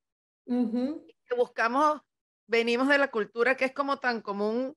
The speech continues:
Speaker 2: repetirlo y mostrarlo, y, y que creo que tenemos la responsabilidad, a-, aquí las tres somos mamás de varones, eh, las
Speaker 1: Ujú.
Speaker 2: tres, pues, tenemos dos varones cada uno, y creo que en los varones es muy importante, no es que no sea importante,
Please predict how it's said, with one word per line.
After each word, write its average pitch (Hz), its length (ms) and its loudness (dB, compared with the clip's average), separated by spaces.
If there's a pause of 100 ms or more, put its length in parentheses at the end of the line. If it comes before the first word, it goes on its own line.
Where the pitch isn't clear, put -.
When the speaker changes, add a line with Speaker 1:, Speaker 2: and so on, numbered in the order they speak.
(160)
Speaker 2:
repetirlo 240 760 0
y - 20 0
mostrarlo, 233 840 -2 (380)
y, 226 320 -6
y 208 140 -10
que 220 140 -4
creo 214 220 0
que 277 100 2
tenemos 233 480 0
la 269 100 0
responsabilidad, 196 960 0
a-, 202 220 2
aquí 196 240 -2
las 226 180 -4
tres 247 220 -2
somos 247 220 -2
mamás 185 300 0
de 233 100 2
varones, 214 680 2 (480)
eh, 196 460 -2 (140)
las 240 220 2
Speaker 1:
Ujú. - 20 -4
Speaker 2:
tres, 240 280 4
pues, 233 200 0
tenemos 214 340 2
dos 233 140 4
varones 233 400 4
cada 226 320 4
uno, 226 360 0 (360)
y 240 100 -12
creo 220 200 2
que 269 100 0
en 262 80 0
los 247 120 0
varones 214 420 0
es 240 80 -2
muy 247 320 0
importante, 233 760 -4 (200)
no 196 140 -4
es 175 80 -4
que 208 120 -12
no 208 120 -4
sea 214 140 -6
importante, 208 720 -6